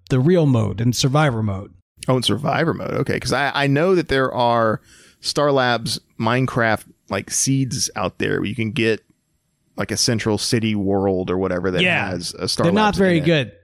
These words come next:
Speaker 1: I s-, like, the best one that I could find online of Star Labs, the bowl isn't right. It's, like, too warped.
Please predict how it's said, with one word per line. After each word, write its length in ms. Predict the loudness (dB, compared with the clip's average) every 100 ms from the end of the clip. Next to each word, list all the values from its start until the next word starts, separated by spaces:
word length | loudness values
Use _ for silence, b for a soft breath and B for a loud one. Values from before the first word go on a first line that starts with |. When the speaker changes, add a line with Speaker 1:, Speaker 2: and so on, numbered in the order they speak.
| _
Speaker 1:
I 80 | -2
s-, 200 | -2 0
like, 180 | 2 2
the 60 |
best 360 | 2 2 2 2
one 160 | 2
that 80 | 4
I 80 | 4
could 160 | 2 0
find 520 | 2 4 4 4 2
online 840 | 2 4 4 4 4 2 0 -4 b b b _
of 180 | -2 0
Star 220 | 2 2
Labs, 440 | 4 4 2 -2 -4
the 60 |
bowl 460 | -6 0 4 6 4
isn't 240 | 2 -2
right. 300 | -4 -8 -8 -10
It's, 180 | -8 0
like, 180 | 0 0
too 600 | 2 6 6 6 2 -2 _ _
warped. 480 | 2 2 2 -4 -8